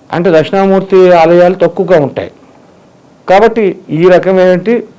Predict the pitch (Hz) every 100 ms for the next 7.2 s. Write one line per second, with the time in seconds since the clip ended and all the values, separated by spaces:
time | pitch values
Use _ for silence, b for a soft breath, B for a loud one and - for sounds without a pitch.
0 | 143 147 160 127 110 - 107 104 - -
1 | _ _ _ _ _ _ _ _ _ _
2 | _ _ _ 151 - - 190 175 170 165
3 | 160 143 135 143 139 135 131 120 113 113
4 | 120 147 113 165 180 196 190 123 - -
5 | 123 151 165 156 160 165 - 160 156 151
6 | 151 143 147 147 127 143 139 131 123 -
7 | 151 123